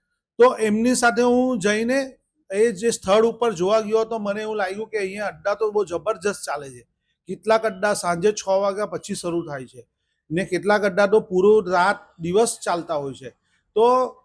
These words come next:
આ બધી સમસ્યા છેલ્લા હું કેટલા દિવસોથી જોતો આવ્યો છું. ત્યારે મને અહીંયાના મારી મહિલા કોંગ્રેસના આગેવાનો, મહિલાઓ જે આવે છે ફરિયાદ કરવા માટે, બટ-, બાળકો જે સ્કૂલની બહાર આવતા જતા હોય એના ઉપર ખરાબ અસર થાય.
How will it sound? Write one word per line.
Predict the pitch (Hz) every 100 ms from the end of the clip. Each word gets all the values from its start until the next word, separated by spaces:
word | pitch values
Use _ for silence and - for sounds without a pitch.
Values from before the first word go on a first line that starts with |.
| _
આ | 202 240
બધી | 233 226
સમસ્યા | 247 208 220 226 247
છેલ્લા | 240 226 220 226
હું | 233 220
કેટલા | 214 226
દિવસોથી | 220 208 214 220 220 240
જોતો | 160 170 170
આવ્યો | 196 190 180
છું. | 151 220 247 _ _ _ -
ત્યારે | 185 196 220 233 240 - -
મને | 180 196 226
અહીંયાના | 214 180 190 208 220 220
મારી | 196 196 214
મહિલા | 196 185 208
કોંગ્રેસના | 208 190 202 202 - 208 208
આગેવાનો, | 202 170 170 196 202 196 202 196 196 _ -
મહિલાઓ | 156 165 180 190 196
જે | 170
આવે | 190 160 185
છે | 190 202
ફરિયાદ | _ 156 170 190
કરવા | - 160 151
માટે, | 139 127 123 _ _ _ _ -
બટ-, | 151 151 -
બાળકો | 156 160 170 202 220 214 214
જે | 196 208
સ્કૂલની | - 190 190 196 208
બહાર | 185 196
આવતા | 185 180 202
જતા | 180 190 196
હોય | 190
એના | 180 165 190
ઉપર | 196 - 208
ખરાબ | - 175 180
અસર | 160 - 147
થાય. | 147 135